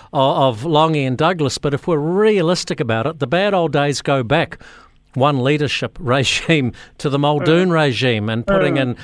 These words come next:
Speaker 1: price controls and farming subsidies, and what
Speaker 2: Yeah.
Speaker 1: Douglas did was ultimately right, but I argue again,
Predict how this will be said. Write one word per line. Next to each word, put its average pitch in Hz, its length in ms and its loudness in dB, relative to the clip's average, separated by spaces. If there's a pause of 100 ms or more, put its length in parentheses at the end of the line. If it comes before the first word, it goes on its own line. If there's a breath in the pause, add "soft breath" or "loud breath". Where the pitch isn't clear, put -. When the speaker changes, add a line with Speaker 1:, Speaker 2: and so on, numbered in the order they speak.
(200 loud breath)
Speaker 1:
price 151 380 0
controls 139 560 -2
and 107 120 -4
farming 143 460 -2
subsidies, 139 680 -6
and 147 140 -4
what 196 240 -2 (160 loud breath)
Speaker 2:
Yeah. 127 160 2
Speaker 1:
Douglas 160 480 0
did 170 260 -2
was 139 160 -4
ultimately 170 600 -2
right, 151 380 0
but 156 120 -4
I 160 240 0
argue 160 400 0
again, 160 640 0